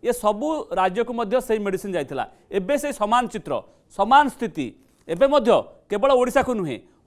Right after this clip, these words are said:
ଅନ୍ୟ ରାଜ୍ୟକୁ ମଧ୍ୟ ଯାଇଥିବା ସନ୍ଦେହ କରାଯାଉଛି। କାରଣ ନିଜେ ଡ୍ରଗ୍ସ କଣ୍ଟ୍ରୋଲର କହିଛନ୍ତି, ଗୋଆଲିୟରକୁ ଯାଇଛି ଚାଳିଶ ହଜାର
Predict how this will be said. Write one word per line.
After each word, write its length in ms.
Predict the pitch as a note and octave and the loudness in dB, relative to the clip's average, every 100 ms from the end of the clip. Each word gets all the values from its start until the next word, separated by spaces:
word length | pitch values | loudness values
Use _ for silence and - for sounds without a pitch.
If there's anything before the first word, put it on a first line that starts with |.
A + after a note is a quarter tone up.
| D#3 | 0
ଅନ୍ୟ 180 | A3+ D4 | 2 2
ରାଜ୍ୟକୁ 300 | C4 G#3+ A3+ | 2 2 -4
ମଧ୍ୟ 160 | A3+ A3 | -4 -2
ଯାଇଥିବା 380 | G3 F#3+ G3+ B3+ - _ _ _ _ _ _ F3 | -2 0 0 -2 -4 _ _ _ _ _ _ -2
ସନ୍ଦେହ 220 | F#3 A3 | 2 2
କରାଯାଉଛି। 380 | F#3+ E3 C#3 C3+ | 2 2 0 -2
କାରଣ 160 | F#3+ A3+ - _ - | 0 0 -2 _ -6
ନିଜେ 220 | F3+ A#3+ | 0 2
ଡ୍ରଗ୍ସ 240 | B3 C4 - | 4 4 2
କଣ୍ଟ୍ରୋଲର 280 | A#3+ A3+ A#3 A3 | -2 -2 0 0
କହିଛନ୍ତି, 400 | G3+ G3 E3 B3 - _ _ | 0 -2 -4 -8 -10 _ _
ଗୋଆଲିୟରକୁ 520 | A#2+ F3+ B3+ C4+ C4+ C4+ | 0 6 8 8 4 2
ଯାଇଛି 260 | A#3 G3+ C4 | 2 2 2
ଚାଳିଶ 320 | A#3 G#3 A#3 | 4 4 2
ହଜାର 240 | A3+ A#3+ | -2 -2